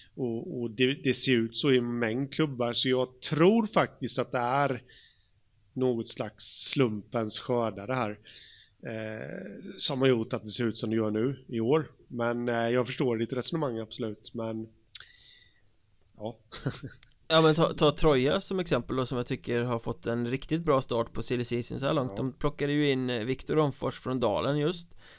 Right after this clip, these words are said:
Speaker 2: Han har signat nytt med dem. De plockade in Martin Fransson från Mörrum. Han har signat nytt med dem. Eh, så det blir ju lätt så, liksom, att spelare ändå blir kvar i den klubben de går till.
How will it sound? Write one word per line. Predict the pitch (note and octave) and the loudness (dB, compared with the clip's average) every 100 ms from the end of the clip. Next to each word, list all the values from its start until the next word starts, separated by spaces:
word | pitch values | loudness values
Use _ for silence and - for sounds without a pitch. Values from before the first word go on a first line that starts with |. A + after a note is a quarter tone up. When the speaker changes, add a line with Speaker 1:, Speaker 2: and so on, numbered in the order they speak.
| _ | _
Speaker 2:
Han | B2+ B2+ | -4 -2
har | |
signat | C#3 D3+ C#3+ D3 | 2 2 2 2
nytt | C3+ E3 D#3 | 2 2 -2
med | C#3 | 0
dem. | C3 D3+ | 0 -2
De | C3 | -6
plockade | C3 B2+ B2 | -6 -4 -4
in | B2 | -4
Martin | B2 C3 B2 | -4 -4 -4
Fransson | C3+ B2 A#2 - C#3+ C#3+ | -2 -2 -2 -4 -4 -4
från | - C3+ B2+ B2 - - _ _ | -4 -2 -2 -4 -8 -20 _ _
Mörrum. | - C#3 C#3+ A2 B2 D3 F3+ F3 - - _ _ _ | -2 4 4 4 2 2 0 -6 -16 -20 _ _ _
Han | B2 B2 | -2 0
har | |
signat | C3+ D3+ D#3 | 2 2 4
nytt | D#3+ D#3+ E3+ | 2 2 2
med | D#3 | 4
dem. | C#3 D#3+ E3+ - _ _ - - | 4 0 -8 -20 _ _ -20 -12
Eh, | B2 A2+ G2 G2 | -6 -4 -4 -6
så | - - - C#3+ | -8 -8 0 2
det | B2+ | 4
blir | C3+ | 4
ju | F#3 | 4
lätt | D#3+ C3+ - | 4 0 -2
så, | C3+ A#2 | -4 -2
liksom, | A#2 - B2 A#2+ G2 | -2 -4 -6 -6 -8
att | - - - C3+ | -8 -12 -10 -10
spelare | - - B2+ A#2+ A#2 | -8 -2 0 0 0
ändå | A2+ A#2+ | 0 -2
blir | A#2+ A#2+ | -2 -4
kvar | - D#3 E3 | 0 2 2
i | |
den | C3 B2 | 0 -2
klubben | B2+ A#2 | -2 -2
de | A#2 A#2 | -2 0
går | D3+ F3+ | 0 -2
till. | E3+ - | -6 -12